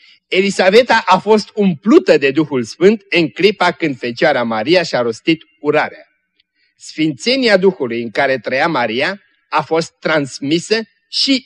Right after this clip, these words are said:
Elisavetei. Să fim atenți la urările pe care le facem, ca să nu fie numai vorbe goale, ci o revărsare de Duh. Tot ceea ce este dumnezeiesc în cel credincios se mișcă în clipa când o putere dumnezeiască din afară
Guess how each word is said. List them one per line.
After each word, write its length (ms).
Elisavetei. 960
Să 160
fim 200
atenți 500
la 100
urările 460
pe 140
care 280
le 100
facem, 500
ca 140
să 140
nu 120
fie 240
numai 260
vorbe 380
goale, 500
ci 160
o 120
revărsare 640
de 160
Duh. 240
Tot 220
ceea 200
ce 120
este 240
dumnezeiesc 720
în 140
cel 220
credincios 640
se 240
mișcă 560
în 180
clipa 420
când 300
o 140
putere 560
dumnezeiască 640
din 160
afară 400